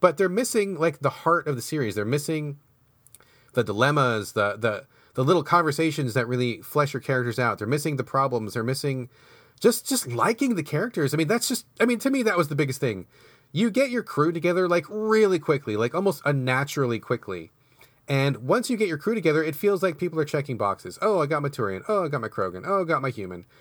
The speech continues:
Uh, got my other human. Okay, we're good to go. Boom." And it's like, you don't have a relationship with these people. You don't feel like you know them. I couldn't even remember their names, honestly. And they just, they, like, all of a sudden, we're, like, on board and we're a crew. And we're, like, saving the galaxy or whatever. And I'm like, "This doesn't feel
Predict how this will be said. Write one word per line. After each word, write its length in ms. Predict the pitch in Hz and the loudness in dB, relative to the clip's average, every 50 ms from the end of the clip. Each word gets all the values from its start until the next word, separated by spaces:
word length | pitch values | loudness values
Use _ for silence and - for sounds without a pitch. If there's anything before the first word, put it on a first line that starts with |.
| _ _ _ _ _ _ | _ _ _ _ _ _
Uh, 220 | - 107 101 101 | -2 0 0 2
got 140 | 98 196 196 | 2 2 2
my 80 | 190 190 | 2 2
other 180 | 220 202 175 | 2 2 2
human. 300 | 131 123 113 98 98 98 | 0 -2 -2 -4 -4 -4
Okay, 180 | 139 143 208 202 | -2 0 2 2
we're 80 | 196 190 | 2 2
good 160 | 196 202 185 | 0 0 0
to 60 | 190 | 0
go. 160 | 196 196 180 | 0 0 2
Boom." 340 | 151 185 190 170 127 110 98 | 2 0 0 0 -2 -2 -2
And 120 | 123 143 165 | -2 -2 0
it's 100 | 156 202 | 2 2
like, 180 | 196 165 - | 0 0 0
you 60 | 185 190 | 2 2
don't 180 | 226 277 233 | 2 2 2
have 140 | 233 262 240 | 0 -2 0
a 60 | 226 | 0
relationship 520 | 180 131 110 110 - - 131 - - 135 - | 0 2 0 0 -2 -4 -4 -2 -2 -2 -2
with 100 | 135 135 | -2 -4
these 100 | 131 - | -4 -4
people. 500 | - 147 143 147 143 135 135 139 143 - _ _ _ _ _ _ _ - | -4 -4 -4 -2 -2 -4 -4 -4 -8 -12 _ _ _ _ _ _ _ -4
You 120 | 127 135 | 0 2
don't 200 | 170 196 190 139 | 4 4 2 0
feel 280 | - - 196 190 185 165 | -2 0 0 2 2 2
like 180 | 165 160 147 | 2 0 -2
you 80 | 147 113 | -4 -2
know 260 | 104 101 107 131 160 | 0 2 2 2 2
them. 160 | 170 190 180 151 | 2 0 2 2
I 100 | 196 247 | 0 2
couldn't 220 | - 311 311 269 | 4 2 2 2
even 160 | 233 208 196 160 | 0 0 0 2
remember 240 | 143 151 156 165 | 2 2 2 2
their 120 | 143 117 101 | 2 2 2
names, 400 | 101 117 175 208 160 110 - - | 0 0 0 0 0 -2 -2 -2
honestly. 520 | 107 143 185 143 - 104 95 104 113 113 - | -2 -2 -2 -4 -6 -6 -6 -6 -8 -8 -4
And 200 | 127 127 131 131 | -2 0 2 2
they 80 | 151 156 | 2 0
just, 260 | 160 160 143 - - - | 0 -4 -4 -6 -10 -6
they, 220 | 127 135 160 156 - | -2 0 0 2 4
like, 180 | 185 190 180 | 2 2 4
all 80 | 165 214 | 2 2
of 80 | 220 - | 0 2
a 20 | |
sudden, 240 | - 220 240 220 202 | 2 2 0 2 2
we're, 80 | 185 | 2
like, 220 | 180 180 165 - - | 2 0 0 -2 -2
on 220 | 160 170 175 160 | -2 0 0 0
board 200 | 165 175 180 175 | 0 0 0 0
and 80 | 170 165 | 0 0
we're 100 | 170 151 | 0 0
a 40 | 143 | 0
crew. 300 | - 190 165 113 95 92 | 0 -2 -2 -2 -2 -2
And 160 | 113 123 120 | -2 0 2
we're, 100 | 123 123 | 2 2
like, 160 | 127 123 - | 2 0 0
saving 220 | - 156 151 147 | 0 -2 0 0
the 60 | 135 117 | -2 0
galaxy 360 | 127 127 131 127 - - 110 | 0 0 0 -2 -4 -6 -6
or 60 | 95 | -6
whatever. 260 | 98 98 95 95 101 | -4 -4 -2 -2 -2
And 100 | 104 107 | -2 -2
I'm 80 | 107 110 | -2 0
like, 200 | 117 117 110 - | 0 -2 -2 -2
"This 200 | 180 180 - - | -4 -6 -4 -2
doesn't 300 | - 180 170 180 170 143 | -2 -2 -2 -2 -6 -8
feel 420 | - 120 104 101 101 110 127 139 | -8 -6 -6 -4 -4 -6 -6 -8